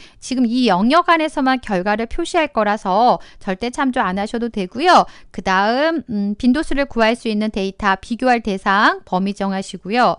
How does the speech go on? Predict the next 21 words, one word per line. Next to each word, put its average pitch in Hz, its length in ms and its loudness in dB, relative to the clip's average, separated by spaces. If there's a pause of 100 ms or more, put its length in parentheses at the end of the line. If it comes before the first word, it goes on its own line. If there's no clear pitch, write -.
(360)
그 - 60 -20
다음 226 160 -4
가로 247 240 -2
닫고요. 226 640 0 (240)
그 - 60 -20
다음에 180 180 -10
컨트롤 302 360 2
쉬프트 269 380 -6
엔터 202 300 -2
누르시면 202 720 0
이렇게 220 600 -4
값이 - 380 -12
구해집니다. 196 960 -2 (500)
네, 285 160 -2
여기에서요. 240 960 2
영보다 269 540 4
큰 403 440 -6
경우에는 254 880 0
구한 269 320 2
값 269 200 0
뒤에다가 226 680 0